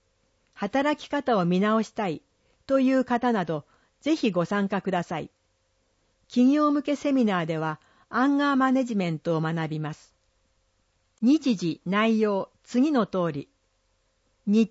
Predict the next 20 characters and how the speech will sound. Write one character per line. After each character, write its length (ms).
程、 320
対 220
象、 420
定 240
員、 320
申 180
し 60
込 120
み 160
順、 240
テ 200
ー 20
マ 220
の 160
順 280
に 100
読 120
み 120
ま 160
す。 160